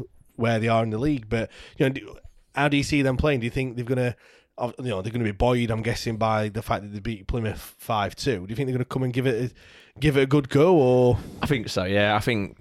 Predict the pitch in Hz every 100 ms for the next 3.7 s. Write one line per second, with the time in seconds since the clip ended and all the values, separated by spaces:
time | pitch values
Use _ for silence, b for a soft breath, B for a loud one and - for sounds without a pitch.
0 | - 127 - B B B B B B B
1 | B - _ - 143 156 - - - 123
2 | 113 110 - 98 - 101 104 101 98 92
3 | - 113 104 117 131 90